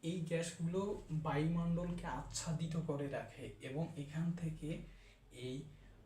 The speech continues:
অধিক তরঙ্গ দৈর্ঘ্য বিশিষ্ট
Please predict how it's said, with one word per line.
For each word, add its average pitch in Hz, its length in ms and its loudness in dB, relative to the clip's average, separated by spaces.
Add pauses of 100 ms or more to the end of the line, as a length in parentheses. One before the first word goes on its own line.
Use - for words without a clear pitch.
(220)
অধিক 170 520 0 (300)
তরঙ্গ 165 400 4
দৈর্ঘ্য 156 440 2
বিশিষ্ট - 680 -4